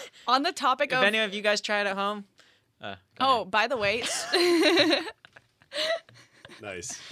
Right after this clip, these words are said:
Speaker 2: I, I had to throw this one in there. Um, stressed spelled backwards is desserts.
Speaker 3: Yeah.
Speaker 1: <laughs>
Speaker 3: That's, that's
Speaker 2: Anyway,
Speaker 3: true, though. It, 'cause
Speaker 2: yeah,
Speaker 3: it
Speaker 2: that's so
Speaker 3: helps.
Speaker 2: true.
Speaker 3: Yeah, stress eating.
Speaker 2: Exactly.
Speaker 3: Eq-, I feel like, is that a comfort food or is that just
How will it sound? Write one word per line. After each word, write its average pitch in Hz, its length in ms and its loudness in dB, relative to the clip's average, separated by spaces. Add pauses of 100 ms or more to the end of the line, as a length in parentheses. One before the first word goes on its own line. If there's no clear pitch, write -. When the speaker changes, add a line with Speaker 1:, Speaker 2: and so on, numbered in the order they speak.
(320)
Speaker 2:
I, 247 280 4
I - 20 -4
had 262 200 0
to 311 80 -10
throw 220 140 -4
this 220 160 -6
one 214 120 -6
in 190 160 -8
there. 214 280 -4
Um, 202 280 -4
stressed - 680 -6
spelled 220 340 -2
backwards 240 520 -8
is 214 160 -8
desserts. 180 680 -12 (340)
Speaker 3:
Yeah. 110 920 -6 (260)
Speaker 1:
<laughs> - 280 -20
Speaker 3:
That's, 104 280 -12
that's 107 180 -8
Speaker 2:
Anyway, 202 340 -2
Speaker 3:
true, 92 80 -8
though. 82 140 -14 (220)
It, 113 100 -10
'cause 202 80 -14
Speaker 2:
yeah, 214 280 -2
Speaker 3:
it 196 100 -10
Speaker 2:
that's 220 320 -6
so 220 60 -4
Speaker 3:
helps. 208 120 -10
Speaker 2:
true. 196 360 -10 (340)
Speaker 3:
Yeah, 110 120 -18
stress - 340 -12
eating. 78 240 -18 (680)
Speaker 2:
Exactly. 190 520 -14 (140)
Speaker 3:
Eq-, 110 120 -18 (240)
I 110 120 -8
feel 127 180 -12
like, 113 260 -14
is 107 140 -12
that 135 140 -10
a 135 80 -12
comfort 135 420 -16
food 160 220 -16
or 98 80 -10
is 82 80 -14
that 82 160 -16
just 85 360 -20